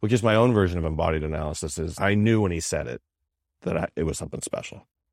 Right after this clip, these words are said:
because I'd spent years doing this thing. And, and it's so true. So Malcolm Gladwell took a lot of crap for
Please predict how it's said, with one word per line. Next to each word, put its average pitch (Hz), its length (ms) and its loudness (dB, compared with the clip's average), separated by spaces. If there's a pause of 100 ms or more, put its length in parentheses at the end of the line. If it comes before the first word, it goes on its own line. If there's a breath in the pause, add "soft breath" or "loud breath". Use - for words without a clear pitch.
(440)
because 117 200 0
I'd 107 160 2
spent 104 360 0
years 95 300 0
doing 95 240 -2
this 92 160 -2
thing. - 160 -8 (140)
And, 87 420 -4
and 107 100 6
it's 101 120 4
so 101 340 6
true. 95 460 2
So - 140 2
Malcolm 110 360 4
Gladwell 92 380 4
took 82 160 -2
a 85 40 2
lot 85 160 4
of 85 60 -2
crap 82 380 0 (100)
for 78 540 -2